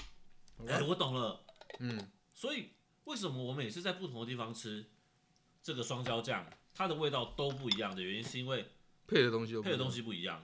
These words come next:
Speaker 1: 哦。
Speaker 2: 然后它的主体性太弱了，所以它根本没办法凸显出这个辣椒酱的味道。
Speaker 1: 因为强弱不一样。
Speaker 2: 强弱不一样。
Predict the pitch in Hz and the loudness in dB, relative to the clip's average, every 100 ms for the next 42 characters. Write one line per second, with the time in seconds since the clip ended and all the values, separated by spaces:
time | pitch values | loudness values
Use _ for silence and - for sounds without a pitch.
0 | - 110 123 135 131 185 220 156 156 117 | -8 -2 2 4 6 8 6 4 -4 -2
1 | 160 156 151 143 117 90 120 139 117 143 | -2 0 0 2 0 0 0 -2 0 0
2 | 147 98 104 107 - 113 87 87 90 90 | 0 -2 -2 -2 -2 -6 -6 -6 -6 -6
3 | 85 92 87 82 85 76 73 71 - - | -4 -6 -6 -8 -10 -12 -12 -14 -14 -18
4 | - - - 156 139 135 135 143 123 123 | -20 -14 -2 0 2 2 4 2 2 2
5 | 110 110 110 113 - - - - - 92 | 4 2 -2 -4 -6 -8 -10 -12 -10 -8
6 | 85 73 | -8 -8